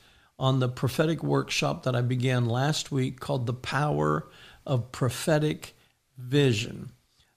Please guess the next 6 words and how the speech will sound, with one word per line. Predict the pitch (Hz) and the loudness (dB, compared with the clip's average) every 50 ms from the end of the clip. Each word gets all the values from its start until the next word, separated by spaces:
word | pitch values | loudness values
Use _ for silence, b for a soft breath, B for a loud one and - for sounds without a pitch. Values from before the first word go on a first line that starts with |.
| _ | _
The | _ 135 | _ -6
Power | 123 - - 147 160 175 170 160 151 151 | -4 -2 -2 0 0 0 0 0 0 0
of | 143 131 - | -2 -2 -6
Prove-, | - - 151 127 117 135 - - - - - | -6 -4 -4 0 2 2 0 0 -2 -14 -10
Prophetic | - - 143 123 - - 156 151 147 147 143 - | -2 0 0 0 0 0 0 2 2 0 -2 -4
Vision. | - - 117 104 127 135 127 120 107 - - - - 123 | -8 -6 -2 0 2 4 4 2 0 -2 -6 -8 -10 -12